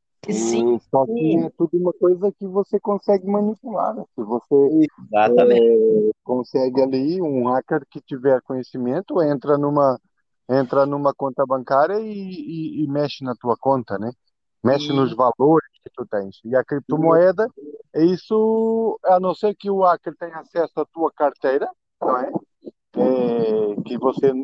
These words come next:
Speaker 2: seja descuidado, mas esse valor, ele nunca vai ser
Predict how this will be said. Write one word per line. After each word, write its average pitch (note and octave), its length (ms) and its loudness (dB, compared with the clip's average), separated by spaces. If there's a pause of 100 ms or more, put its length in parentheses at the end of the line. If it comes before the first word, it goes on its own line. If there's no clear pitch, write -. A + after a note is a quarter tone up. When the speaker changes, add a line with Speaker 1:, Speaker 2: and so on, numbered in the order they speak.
(140)
Speaker 2:
seja C#3+ 260 0
descuidado, C#3 640 -2
mas D#3 180 -6 (560)
esse D3 240 0
valor, F3 380 0
ele A3 220 -6
nunca G#3+ 320 -4
vai A3 180 0 (100)
ser G3+ 300 -6